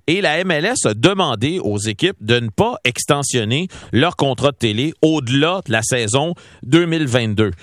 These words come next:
Euh, là, euh, le C F Montréal se retrouve dans une situation particulière parce que leur contrat de télé se termine cette année avec T V A Sport qui paye cinq millions de dollars par année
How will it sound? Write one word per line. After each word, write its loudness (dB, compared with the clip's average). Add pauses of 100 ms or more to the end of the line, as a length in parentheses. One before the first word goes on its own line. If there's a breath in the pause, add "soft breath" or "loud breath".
(240 loud breath)
Euh, 0 (200)
là, 0
euh, -2
le 0
C -2
F -4
Montréal 0
se -2
retrouve -2
dans 2
une -4
situation -2
particulière -2
parce -4
que 0
leur 0
contrat 0
de -16
télé -2
se -2
termine -2 (180 soft breath)
cette -2
année 0 (300 loud breath)
avec 0
T 0
V 0
A 0
Sport 0
qui -10
paye 0
cinq -2
millions 0
de -4
dollars 0
par 2
année -2